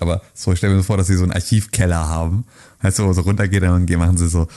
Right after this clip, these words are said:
machen sie so Leuchtstoffröhren an und dann haben sie so riesige Archivschränke und dann machen sie irgendwo so die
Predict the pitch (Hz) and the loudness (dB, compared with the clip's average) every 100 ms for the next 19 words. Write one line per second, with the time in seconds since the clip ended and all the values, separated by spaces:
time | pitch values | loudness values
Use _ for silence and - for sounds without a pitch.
0 | - - 87 85 82 82 85 85 - - | -16 -4 0 2 0 0 0 2 2 0
1 | 98 85 101 98 95 95 95 87 85 87 | -2 0 0 2 0 2 2 2 2 2
2 | 82 64 57 92 101 92 82 82 117 113 | 0 -2 -2 0 2 2 0 0 -2 -2
3 | - 85 85 82 80 85 - 87 87 - | -4 -4 -2 0 -2 -4 -4 -2 -2 0
4 | 92 90 90 90 90 | -2 0 0 0 0